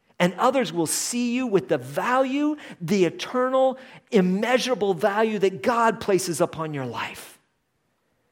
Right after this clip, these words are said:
So valuable, he gave up his son for you. Isn't that assuring? You know, the problem is, in our minds,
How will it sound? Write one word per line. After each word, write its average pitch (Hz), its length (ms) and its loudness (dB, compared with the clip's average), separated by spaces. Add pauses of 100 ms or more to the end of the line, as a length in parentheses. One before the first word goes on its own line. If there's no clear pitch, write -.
(580)
So 247 420 0
valuable, 151 800 -6 (680)
he - 200 -14
gave 170 340 -12
up 160 220 -12 (320)
his 147 200 -12
son 107 580 -10 (180)
for - 220 -20
you. 98 180 -20 (2250)
Isn't 240 100 -14
that 190 200 -8
assuring? 208 640 -10 (2750)
You 202 80 -6
know, 185 220 -4 (100)
the 156 80 -4
problem 254 500 -2
is, 151 260 -2
in 185 220 -6
our 180 120 -2
minds, 147 800 -10